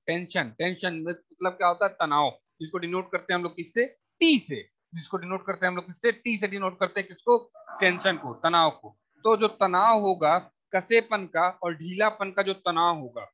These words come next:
मतलब जो ढीलापन होगा उसमें भी तो तनाव होगा ही होगा, कम होगा, negligible होगा, इसमें भी तो तनाव होगा, ये भले से ढीलापन है लेकिन इसमें क्या होगा, तनाव होगा लेकिन कम होगा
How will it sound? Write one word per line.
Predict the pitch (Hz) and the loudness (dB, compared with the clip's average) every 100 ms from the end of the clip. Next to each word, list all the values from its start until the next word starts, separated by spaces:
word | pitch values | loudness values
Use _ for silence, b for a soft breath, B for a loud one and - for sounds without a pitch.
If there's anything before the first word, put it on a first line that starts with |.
| _ _ | _ _
मतलब | 170 180 214 | -4 -2 -2
जो | 208 | -4
ढीलापन | 151 175 196 226 233 208 | -4 -4 2 4 4 2
होगा | 190 165 180 - _ 202 | 2 2 -2 -4 _ -16
उसमें | - 220 | -6 -2
भी | 220 | -2
तो | 220 220 | -4 -4
तनाव | 214 202 202 | 0 2 2
होगा | 185 180 220 | 2 2 2
ही | 208 | 2
होगा, | 190 190 170 _ _ _ | 0 -2 -4 _ _ _
कम | 302 302 | -6 -4
होगा, | 220 190 147 165 - _ | -2 -2 0 -2 -2 _
negligible | 202 226 240 262 226 269 277 240 | -4 0 2 0 -2 0 2 2
होगा, | 180 160 190 - _ _ - | -2 0 -2 -4 _ _ -14
इसमें | 214 220 254 277 | -12 -8 -6 -4
भी | 254 | -4
तो | 269 262 | -4 -2
तनाव | 247 247 233 | 2 4 4
होगा, | 226 233 285 | 4 2 -2
ये | 247 | 0
भले | 208 214 262 | -2 0 0
से | 247 | -2
ढीलापन | 202 196 196 190 165 | -4 0 0 0 -4
है | 165 214 - _ _ | -4 -8 -10 _ _
लेकिन | 208 226 | -8 -6
इसमें | 233 220 247 240 | -6 -6 -10 0
क्या | 262 | 2
होगा, | 214 143 123 - _ _ - | 2 2 -2 -6 _ _ -2
तनाव | 220 226 269 | 0 2 0
होगा | 226 254 240 160 | 0 -2 0 -2
लेकिन | 139 196 202 311 _ | -2 -8 -8 -14 _
कम | 285 254 | -4 -2
होगा | 214 165 | -2 -2